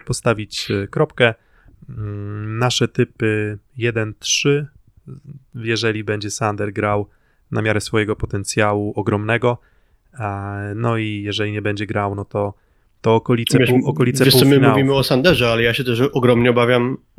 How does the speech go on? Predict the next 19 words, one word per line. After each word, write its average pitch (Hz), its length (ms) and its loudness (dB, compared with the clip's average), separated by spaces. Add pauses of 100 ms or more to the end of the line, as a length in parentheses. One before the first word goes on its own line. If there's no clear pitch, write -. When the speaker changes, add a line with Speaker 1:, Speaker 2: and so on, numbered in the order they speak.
(100)
Speaker 2:
jakby 123 280 2
dałem 120 240 4
temu 120 240 4
wyraz, 120 280 4
co 120 120 2
będzie, 117 240 4
jeżeli 117 260 4
na 120 80 2
przykład 120 200 2
Grzegorz 123 300 4
Łomar 110 220 4
wypadnie 113 400 2
na 110 80 2
jakiś 107 180 -4
czas, 107 160 2
bo 110 120 0
to 117 140 -4
też 131 140 2
może 110 300 2